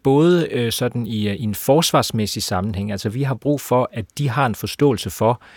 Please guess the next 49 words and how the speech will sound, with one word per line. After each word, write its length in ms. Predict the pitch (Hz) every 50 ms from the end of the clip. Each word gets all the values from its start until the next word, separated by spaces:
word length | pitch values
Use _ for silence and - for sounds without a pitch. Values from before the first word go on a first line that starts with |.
| - - _ _ _
hvad 180 | - 104 123 120
er 120 | - 113
det 120 | 117 131 123
egentlig, 460 | 98 127 135 127 95 92 90 80 - -
øh, 460 | 107 101 98 95 95 92 90 85 87
vi 80 | 104 101
forsøger 440 | - 104 - - 127 127 120 104
at 140 | 87 85 -
gøre 240 | - 98 98 107 110
forsvarsmæssigt 760 | - - 101 110 117 - 110 101 - 101 95 92 - 98 -
på 100 | - 82
Grønland? 640 | - - 98 120 135 139 131 117 107 - - - 101
Øh, 360 | 101 98 95 95 95 92 85
hvad 140 | 104 104 107
er, 280 | 104 92 95 95 98 95 101 139
øh, 360 | - 95 87 85 82 82 85 90 98 - 107 110 117 - - - 113 113 -
hvad 200 | 104 107 117 113
er 140 | 107 95 98
situationen 680 | 98 - - 101 98 98 95 - 117 113 104 95 90
i 40 | 92
Arktis 440 | 92 95 107 - - - 104 - -
i 40 | 95
det 120 | 95 87
hele 140 | 101 120 131
taget? 260 | - - 113 101 92 - - - - - - - - -
Men 120 | - 120 117
så 100 | - 143
er 40 |
det 80 | 147 160
jo 80 | 131 127
også 160 | - - 156
økonomisk, 680 | 127 - 120 117 160 196 190 113 104 - - - - -
øh, 240 | - 110 110 107 107
fordi 440 | - - 107 - - 160 143 -
at 200 | - 107 104 -
en 160 | - 127 131 120
af 80 | 107
de 80 | - 110
trusler, 400 | - - - 170 - - 123 110
som 240 | - - 110 101 95
Danmark 320 | 110 107 120 123 120 -
jo 40 | 117
står 200 | - - 123 117
overfor, 380 | 110 98 95 - - 110 104
det 180 | 104 - 123 127
er 80 | 123 113
jo 220 | 101 95 92 92
en, 160 | 92 90 87
øh, 260 | 87 85 85 85 87